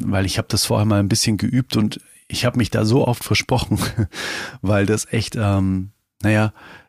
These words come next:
nicht so in meinem Sprachgebrauch tatsächlich ist. Ich versuche immer mal wieder an den richtigen Stellen zu gendern. Ähm, in dem Fall, seh es mir jetzt bitte nach, dass ich das einfach neutral halte, sag ich mal.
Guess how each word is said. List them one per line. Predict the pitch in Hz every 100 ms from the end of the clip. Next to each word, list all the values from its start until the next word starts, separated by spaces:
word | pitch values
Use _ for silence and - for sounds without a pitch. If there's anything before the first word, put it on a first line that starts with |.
| _ - _ _ -
nicht | 117 -
so | - 120 110
in | 107
meinem | 107 107 107 101 - - _ _ -
Sprachgebrauch | - - 101 110 - 107 101 104 -
tatsächlich | - - 110 - 98 -
ist. | 127 -
Ich | 101
versuche | 104 - 135 -
immer | 147 151
mal | 131 -
wieder | 117 131 127
an | 113 110
den |
richtigen | 120 - 127 101
Stellen | - - 113
zu | 120
gendern. | - 113 113 110 101 - - - - - _ -
Ähm, | 104 101 104 107 - -
in | 107
dem | 113 117
Fall, | 110 101 - - - - _ _
seh | 113 110
es | 139 135
mir |
jetzt | 113 -
bitte | - 101
nach, | 92 104 - - - -
dass | 98 -
ich | 98
das | 92
einfach | - 98 98 - - _ _ _ _ _ _
neutral | - 107 104 101 - 90 95 101 -
halte, | - - 92
sag | - -
ich | -
mal. | - 87